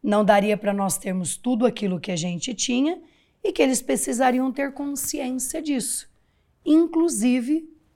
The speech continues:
mudar pra uma escola mais barata. E daquele dia em diante, nunca mais meus filhos tocaram neste assunto.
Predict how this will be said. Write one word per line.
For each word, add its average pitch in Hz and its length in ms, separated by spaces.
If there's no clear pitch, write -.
mudar 233 340
pra 226 120
uma 226 120
escola 180 420
mais 185 200
barata. 196 460
E 254 60
daquele 311 600
dia 190 240
em 208 140
diante, 202 880
nunca 285 680
mais 233 600
meus 240 260
filhos 208 320
tocaram 196 560
neste 180 400
assunto. - 580